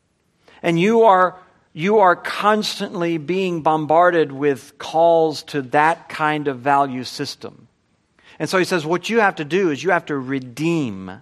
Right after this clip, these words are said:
that time. Every moment, every day, you have to weigh it in the balance of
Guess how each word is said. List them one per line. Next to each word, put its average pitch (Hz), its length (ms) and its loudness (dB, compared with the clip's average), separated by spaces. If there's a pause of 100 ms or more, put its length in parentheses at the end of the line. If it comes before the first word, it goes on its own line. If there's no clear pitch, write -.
(120)
that 123 340 -4
time. 104 380 -8 (800)
Every 175 280 2
moment, 175 420 0
every 160 300 0
day, 147 240 0
you 143 160 -4
have 156 140 -4
to 139 80 -4
weigh 135 420 0
it - 260 -10 (320)
in 139 160 -4
the 135 80 -4
balance 156 600 0
of 123 260 -2